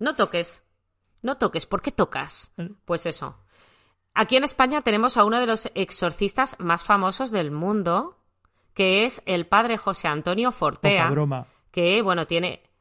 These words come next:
Speaker 1: poca broma, ¿eh? Y además, por favor, os invito a que todo el mundo busque al padre Fortea en Google y vea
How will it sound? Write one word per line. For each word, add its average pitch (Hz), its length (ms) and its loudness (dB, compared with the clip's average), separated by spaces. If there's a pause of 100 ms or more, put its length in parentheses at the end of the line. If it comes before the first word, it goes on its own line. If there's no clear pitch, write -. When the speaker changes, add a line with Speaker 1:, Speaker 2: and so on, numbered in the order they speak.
(220)
Speaker 1:
poca 170 260 2
broma, 175 460 4
¿eh? 220 120 -4
Y 196 120 0
además, 175 440 2
por 185 200 2
favor, 165 320 4
os 233 160 0
invito 170 320 2
a 220 80 4
que 170 100 -2
todo 180 140 2
el 180 80 4
mundo 190 260 2
busque 185 460 -2
al 156 160 -2
padre 180 240 2
Fortea 180 720 0
en 196 560 0
Google 165 560 0
y 175 100 -2
vea 170 480 2